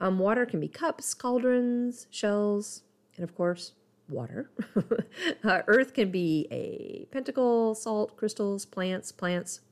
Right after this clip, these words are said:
more plants, flowers, and herbs. Uh, wood is also good for earth. Three, I've got, you know, that you can tie the elements into their prospective time of year.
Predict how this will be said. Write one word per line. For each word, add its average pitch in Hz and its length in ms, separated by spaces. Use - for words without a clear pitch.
more 254 120
plants, 240 480
flowers, 175 400
and 233 80
herbs. 185 380
Uh, 160 220
wood 185 200
is 147 100
also 165 240
good - 140
for - 120
earth. 285 300
Three, 359 300
I've 311 120
got, 208 340
you 214 60
know, 202 100
that - 80
you 190 100
can 202 100
tie 214 220
the 285 160
elements 185 420
into 165 340
their 170 420
prospective 165 520
time 165 260
of 160 160
year. 151 440